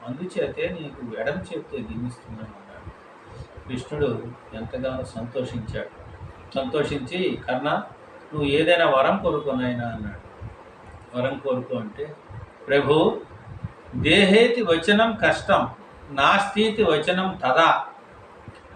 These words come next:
దేహి నాస్తితి మద్వాక్యం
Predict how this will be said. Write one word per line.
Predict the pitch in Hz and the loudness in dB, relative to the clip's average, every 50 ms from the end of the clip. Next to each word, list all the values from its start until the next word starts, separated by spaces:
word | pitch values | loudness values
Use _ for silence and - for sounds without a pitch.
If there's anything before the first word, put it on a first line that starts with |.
| - - - - | -18 -16 -14 -10
దేహి | 123 123 117 139 165 196 226 220 208 233 233 | -10 -6 0 4 6 6 8 8 6 4 2
నాస్తితి | 208 170 165 180 196 196 - - - 214 214 208 - 196 | 2 2 4 4 2 2 0 -2 0 0 0 0 0 -2
మద్వాక్యం | 170 156 156 156 147 - 190 208 208 208 202 - - 175 165 147 127 123 127 147 160 180 202 | 0 2 0 0 2 4 4 6 6 4 2 0 0 0 2 2 2 0 0 -2 -2 -4 -6